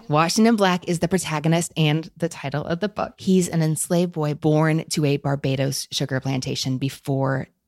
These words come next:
the Civil War. So this is a novel that asks really big questions about what it means to be free. And even after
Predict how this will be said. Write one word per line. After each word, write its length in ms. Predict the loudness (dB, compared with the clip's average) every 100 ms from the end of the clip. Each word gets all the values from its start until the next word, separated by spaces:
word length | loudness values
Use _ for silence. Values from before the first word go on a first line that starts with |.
| -12
the 120 | -10
Civil 340 | -8 -8 -8
War. 300 | -8 -8 -8 -14 _ -20 -2
So 260 | 4 6
this 340 | 6 4 4 4
is 140 | 2
a 80 | 4
novel 540 | 2 0 -2 -4 -6 -2
that 120 | -2
asks 560 | 0 -4 -6 -8 -10 -12 _ -6
really 640 | 0 2 2 2 0 -4 _
big 500 | -2 -2 -2 -6 -12 _ _
questions 800 | -14 -10 -10 -10 -10 -10 -8 -8 -8 -6
about 520 | -2 -2 -2 -4 -8 -16 _
what 180 | 0 0
it 100 | 0
means 280 | -2 -2 -2
to 100 | -4
be 160 | -4
free. 560 | -8 -12 -12 -12 -16 -2
And 160 | 2 4
even 320 | 6 6 4 2
after 600 | -4 -4 -4 -2 -2 -6